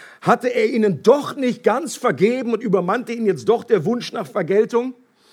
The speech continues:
Und wir haben letzten Sonntag gesehen, dass das eher unwahrscheinlich ist und dass Josef an der Stelle viel eher ein Werkzeug für die strenge und disziplinierende Liebe des himmlischen Vaters war,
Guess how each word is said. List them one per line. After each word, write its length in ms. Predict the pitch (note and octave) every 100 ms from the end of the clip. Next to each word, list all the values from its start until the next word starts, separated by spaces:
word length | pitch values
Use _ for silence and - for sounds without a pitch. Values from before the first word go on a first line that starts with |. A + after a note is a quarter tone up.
| - -
Und 120 | - D3+
wir 140 | D#3+
haben 180 | F3 F3
letzten 420 | G#3 C4 - C4
Sonntag 520 | C#3+ G3 A3 F#3 -
gesehen, 360 | C3 C3 D3 D#3+
dass 160 | D3
das 160 | - - -
eher 320 | F#3 A#3 B3+
unwahrscheinlich 640 | C4 A#3+ A3 - F3+ D#3 E3
ist 140 | D3
und 80 | D#3+
dass 160 | D#3
Josef 440 | A#2+ F#3+ G#3+ F#3 A3
an 160 | E3
der 200 | C#3 A3
Stelle 340 | A#3 - G3 D3
viel 320 | - A#3+ B3+
eher 420 | G#3 A#3 F#3 A2 - - -
ein 320 | E3 D#3 G2
Werkzeug 680 | D3+ A#3 - - - A3+ A#3+
für 220 | - - D#3+
die 100 | C#3
strenge 560 | - C3+ F3 B3 C4+
und 240 | A3 E3+ A3
disziplinierende 1160 | A3+ - A3 - F#3 F3+ A#3 D4 C#4+ B3 G3
Liebe 540 | E3 D#3+ B3+ D4 G#3+ - - -
des 160 | - -
himmlischen 640 | - B3 C#4+ C#4 - A3
Vaters 720 | F#3+ - A3 C4+ - C3 - G2+
war, 260 | D2+ _